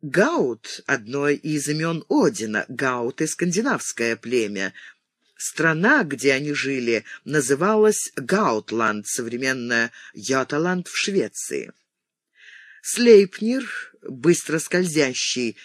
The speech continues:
восьминогий конь Одина.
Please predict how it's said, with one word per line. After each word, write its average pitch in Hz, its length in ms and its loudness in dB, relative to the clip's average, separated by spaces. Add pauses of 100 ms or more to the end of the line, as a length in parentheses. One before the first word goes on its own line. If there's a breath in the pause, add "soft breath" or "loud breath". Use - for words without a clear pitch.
восьминогий 165 920 0
конь 170 460 -2
Одина. 98 640 -4